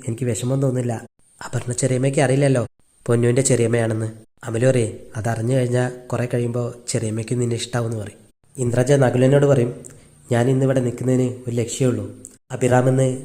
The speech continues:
ജാനകി അടർത്തി കൊണ്ടുപോകണം. അത് നടക്കണമെങ്കിൽ നീ സ്വയം കൺട്രോൾ ചെയ്യണമെന്ന്" പറയും. "ഞാൻ എന്താ വേണ്ടതെന്ന് ഏട്ടത്തി പറ, ഞാൻ അതുപോലെ ചെയ്യാമെന്ന്" നകുലൻ പറയും. "ജാനകി മുഖാമുഖം വന്നാൽ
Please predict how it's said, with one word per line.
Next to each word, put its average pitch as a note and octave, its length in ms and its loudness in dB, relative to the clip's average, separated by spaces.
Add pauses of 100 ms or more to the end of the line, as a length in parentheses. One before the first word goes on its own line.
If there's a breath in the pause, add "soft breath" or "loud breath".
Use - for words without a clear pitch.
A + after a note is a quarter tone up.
(120)
ജാനകി A#2 400 0
അടർത്തി A2 280 -4
കൊണ്ടുപോകണം. A2 360 -4 (680)
അത് B2 240 -4
നടക്കണമെങ്കിൽ C3 500 0 (220)
നീ B2+ 100 0 (100)
സ്വയം B2+ 280 0
കൺട്രോൾ A#2+ 280 0
ചെയ്യണമെന്ന്" A#2+ 380 0
പറയും. G2+ 180 -10 (520)
"ഞാൻ A#2+ 240 0
എന്താ A#2 300 4
വേണ്ടതെന്ന് A#2 340 0 (220)
ഏട്ടത്തി B2 320 -2
പറ, G#2+ 80 -4 (480)
ഞാൻ A#2 140 0
അതുപോലെ A#2+ 300 0
ചെയ്യാമെന്ന്" A#2 400 0 (220)
നകുലൻ G#2+ 320 -4
പറയും. G2 220 -10 (640)
"ജാനകി B2 360 2
മുഖാമുഖം B2 520 2
വന്നാൽ A2+ 260 0